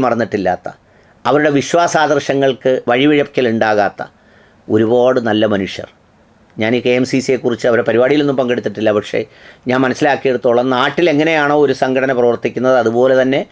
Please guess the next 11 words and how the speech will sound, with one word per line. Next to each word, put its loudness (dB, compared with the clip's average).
പഞ്ചായത്ത് 0
തലത്തിലും 0
നിയോജക 2
മണ്ഡലം 0
തലത്തിലും -2
ജില്ലാ 0
തലത്തിലും -2
ഒക്കെ, -2
ഒക്കെ 0
അവർക്ക് -2
അവിടെ 0